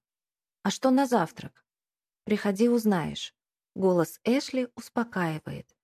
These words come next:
Мягкий, уверенный, без изъяна. «Мне ближе дойти до кофейни. Не каждый королевский завтрак затмит их шикарные круассаны», с вызовом ответила я. Она не любит,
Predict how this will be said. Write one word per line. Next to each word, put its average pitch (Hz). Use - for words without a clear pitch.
Мягкий, 220
уверенный, 190
без 196
изъяна. 165
«Мне 233
ближе 269
дойти 262
до 254
кофейни. 175
Не 214
каждый 185
королевский 180
завтрак 202
затмит 208
их -
шикарные 240
круассаны», 170
с -
вызовом 214
ответила 185
я. 156
Она 233
не 254
любит, 190